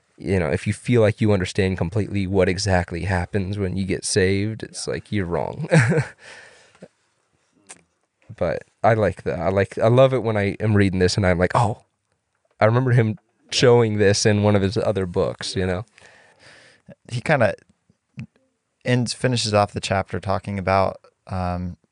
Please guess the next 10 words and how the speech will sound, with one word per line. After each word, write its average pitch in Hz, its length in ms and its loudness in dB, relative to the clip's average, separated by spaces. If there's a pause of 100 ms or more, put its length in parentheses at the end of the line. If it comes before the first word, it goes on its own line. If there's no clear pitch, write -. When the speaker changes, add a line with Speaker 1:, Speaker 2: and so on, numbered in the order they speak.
(280)
Speaker 2:
another 110 320 0
possible 95 520 -6
objection 95 580 -4
to 90 100 -6
this 90 200 -4
whole 98 380 -2 (340)
process 98 720 0
of, 92 320 -10 (600)
you 95 100 -8
know, 90 260 -6